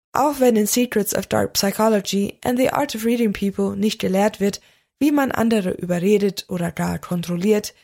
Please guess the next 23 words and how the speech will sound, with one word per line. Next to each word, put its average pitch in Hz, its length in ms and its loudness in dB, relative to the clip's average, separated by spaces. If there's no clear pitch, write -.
kann 285 180 2
man 302 120 4
davon 247 300 2
ausgehen, 190 600 0
dass - 240 0
die 277 120 0
meisten 220 400 0
Menschen, 196 480 0
die 196 60 0
ein 190 160 0
Interesse 196 560 0
daran 190 360 -2
haben, 185 320 -2
andere 180 400 -4
zu - 140 -4
lesen, 208 420 0
dies 285 200 2
tun, 208 320 0
weil 240 140 4
sie 233 200 0
ein 247 140 -2
Ziel 285 220 2
verfolgen, 185 640 0